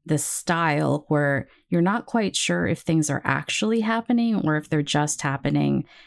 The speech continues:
in Patrick's head, because he tells the bartender, "You're a fucking ugly bitch.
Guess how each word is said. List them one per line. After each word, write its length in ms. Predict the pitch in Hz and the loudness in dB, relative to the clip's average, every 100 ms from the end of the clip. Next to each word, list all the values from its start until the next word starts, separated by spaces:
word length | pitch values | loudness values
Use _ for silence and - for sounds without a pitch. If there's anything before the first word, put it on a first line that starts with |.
| _ | _
in 160 | - 156 | 2 2
Patrick's 520 | 156 147 151 139 - | 2 0 -2 -4 -2
head, 280 | 143 143 127 | 0 0 0
because 460 | 147 - 156 147 | -2 0 -2 0
he 160 | - 165 | -2 -2
tells 420 | - 196 226 247 | -2 0 0 0
the 100 | 220 | 0
bartender, 840 | 190 180 180 - 151 147 147 143 143 - - - - - | 0 0 0 0 2 2 0 -2 -4 -10 -20 -20 -20 -4
"You're 180 | 185 160 | 0 0
a 60 | 156 | -2
fucking 560 | - 208 214 254 208 | -2 -2 0 2 2
ugly 320 | 185 180 175 160 | 2 0 0 0
bitch. 400 | 156 143 - | 0 0 -2